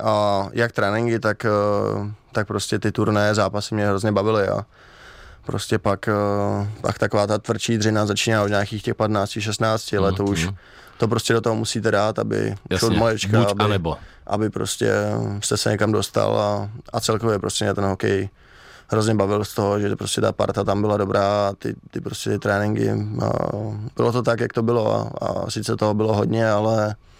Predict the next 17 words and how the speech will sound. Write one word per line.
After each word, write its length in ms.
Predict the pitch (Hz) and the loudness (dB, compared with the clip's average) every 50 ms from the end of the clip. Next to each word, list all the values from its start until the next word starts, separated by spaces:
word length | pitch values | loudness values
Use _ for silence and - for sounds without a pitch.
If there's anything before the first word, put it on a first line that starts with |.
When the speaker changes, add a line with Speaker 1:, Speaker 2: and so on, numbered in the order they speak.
| - - - - - - - - | -20 -20 -20 -20 -20 -12 -4 -2
Speaker 1:
na 80 | 117 | 0
druhou 220 | 107 113 113 104 110 | 2 2 2 0 0
stranu, 500 | - - 107 107 107 101 101 101 101 107 - - - | 0 0 0 2 2 2 0 0 -2 -6 -8 -6 -4
a 240 | - 95 92 92 - - - - 110 113 | -2 0 0 0 0 -2 -4 -6 -8 -8
pro 120 | - 95 | -4 -2
mě 100 | 98 98 | -2 -2
to 80 | 95 - | 0 0
byla 120 | 85 98 | 0 0
vždycky 200 | 90 87 - 104 | 0 0 0 -2
zábava 480 | 101 101 90 95 95 95 98 98 95 87 | 0 0 2 2 2 2 2 2 2 0
a 80 | 87 92 | 0 0
zábavu 400 | 95 87 92 95 92 92 107 92 | 0 0 0 0 0 -2 -2 -4
ten 140 | - 92 | -4 -4
hokej 220 | 95 95 - 98 98 | -4 -2 -2 -2 0
mám 160 | 95 95 95 | 0 0 0
doteď. 280 | 92 95 - - 104 - _ _ - - - - - - - - - _ _ | 0 -2 -4 -8 -12 -12 _ _ -20 -20 -18 -18 -18 -20 -20 -20 -20 _ _
Speaker 2:
Martine, 460 | - 113 139 - 165 165 147 101 76 | 2 4 4 4 2 2 2 0 -2